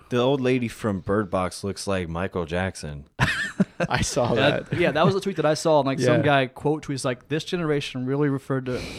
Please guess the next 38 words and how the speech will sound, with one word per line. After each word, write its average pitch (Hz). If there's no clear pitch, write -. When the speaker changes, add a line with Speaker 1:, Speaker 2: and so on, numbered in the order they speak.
Speaker 3:
her 139
as 117
an 110
old 127
lady." 127
Speaker 1:
Yeah. 87
Speaker 2:
The 120
lady 120
Speaker 1:
Like, 123
Speaker 2:
from 117
Speaker 1:
I -
think, 107
Speaker 2:
Bird 98
Speaker 1:
no, 104
Speaker 2:
Box. 92
Speaker 1:
that 95
lady. 78
Yeah. 82
Speaker 2:
That 117
lady 113
from 107
Bird 98
Box. -
Listen. 98
Speaker 1:
You 98
disgraceful 95
swine. 73
Speaker 2:
That 113
is 107
the 101
hero 110
of 98
our 104
generation. 101
Speaker 1:
She's 80
an 73
angel. 73
Speaker 3:
She, 139